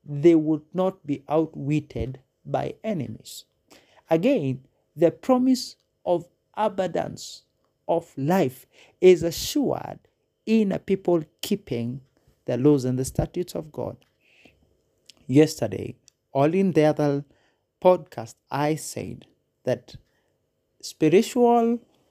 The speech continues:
life or spiritual reality is that life that is governed by the word of God. And since we know that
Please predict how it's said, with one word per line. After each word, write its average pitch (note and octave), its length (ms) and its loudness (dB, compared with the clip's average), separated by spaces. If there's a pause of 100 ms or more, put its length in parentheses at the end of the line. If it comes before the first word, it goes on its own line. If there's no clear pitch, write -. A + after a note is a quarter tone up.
(160)
life D3 460 2 (220)
or D3 200 0
spiritual G#3 760 0 (420)
reality D#3 680 -2
is D3+ 240 -4
that - 300 -10
life - 340 0
that C#3+ 140 -2
is C3+ 200 -2 (120)
governed A2+ 600 0 (340)
by C3+ 400 -2 (240)
the B2+ 120 2
word C3 400 2 (200)
of B2+ 260 -4
God. - 380 -10 (540)
And E3 160 4
since D4 520 0 (140)
we D3 200 4
know F#3+ 360 0
that D#3+ 240 -4